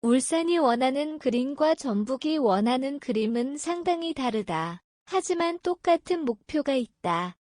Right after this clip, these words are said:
바로 맞대결에서의 승리다. 시즌이 정말 막바지로 향해 가고 있다. 이번 시즌 또한 치열한 우승 경쟁으로 많은 팬에게 즐거움을 주고 있다.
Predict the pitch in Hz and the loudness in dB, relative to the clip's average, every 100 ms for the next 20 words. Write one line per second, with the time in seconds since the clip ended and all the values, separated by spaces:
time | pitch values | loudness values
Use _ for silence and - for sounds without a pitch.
0 | _ _ _ _ _ _ 247 220 233 269 | _ _ _ _ _ _ -6 0 2 4
1 | 202 175 - 302 320 339 320 320 302 302 | 2 -2 2 2 2 2 2 2 2 2
2 | 311 330 330 285 190 175 175 185 _ _ | 0 -4 -4 -4 -4 -2 -4 -8 _ _
3 | _ _ _ _ _ _ - 381 359 339 | _ _ _ _ _ _ 0 0 2 -2
4 | 339 339 247 196 233 269 202 180 - 294 | -2 -2 -2 0 2 2 0 -2 0 0
5 | - 277 285 311 339 370 370 320 302 269 | 2 2 2 2 0 -2 0 0 2 -2
6 | 202 _ 175 175 180 - _ _ _ _ | -4 _ -4 -2 -4 -10 _ _ _ _
7 | _ _ _ _ _ - 226 320 359 359 | _ _ _ _ _ -4 2 4 4 2
8 | 349 349 330 - 330 302 339 - - 381 | -2 0 -4 0 2 2 0 -2 2 4
9 | 370 339 294 214 311 320 285 233 240 285 | 4 2 0 -4 -6 -6 -2 0 0 0
10 | 240 220 262 220 175 214 294 302 339 311 | 2 4 4 2 0 0 -2 -4 -4 0
11 | 277 254 294 302 - 208 220 311 339 320 | -2 0 -2 -2 -2 0 4 4 4 0
12 | 302 - 214 269 254 226 _ - 170 175 | -2 -2 -2 0 -2 -4 _ -6 -4 -4
13 | 185 | -8